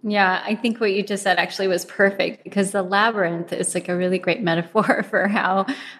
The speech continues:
our lives sometimes feel. And I've felt like I've had so many lifetimes in this one lifetime, and I just couldn't make sense of it. And I was so empathic, and I didn't know. And I was also psychic, and I didn't know. I didn't even know what that meant. I didn't know what angels were.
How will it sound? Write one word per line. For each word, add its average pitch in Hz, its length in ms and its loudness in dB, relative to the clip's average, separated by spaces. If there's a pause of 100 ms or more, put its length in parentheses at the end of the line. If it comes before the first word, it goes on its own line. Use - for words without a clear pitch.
(120)
our 190 140 2
lives 170 360 0
sometimes 175 640 -2
feel. 180 540 0
And 165 460 0
I've 160 260 -2
felt 190 380 0
like 175 180 -4
I've 160 160 -2
had 165 240 0
so 165 260 0
many 180 280 2
lifetimes 156 760 -2
in 160 220 0
this 170 240 2
one 208 200 0
lifetime, 220 720 0 (420)
and 175 200 2
I 170 160 0
just 185 240 -6
couldn't 226 260 0
make 185 160 0
sense 302 420 0
of 202 140 -2
it. - 240 0
And 175 160 0
I 170 60 2
was 175 200 0
so 185 260 2
empathic, 175 840 -2
and 170 160 -2
I 165 60 0
didn't 170 400 0
know. 175 480 0
And 160 160 -2
I 160 80 -2
was 165 220 -4
also 165 260 -2
psychic, 175 540 -2
and 156 100 -6
I 165 80 -4
didn't 160 400 -6
know. 160 260 -2
I 165 40 0
didn't 180 180 2
even 175 220 2
know 165 140 0
what 165 160 -4
that - 140 -4
meant. 240 320 0
I 185 100 -4
didn't 170 240 -6
know 165 160 -4
what - 180 -14
angels 220 400 -2
were. 190 340 0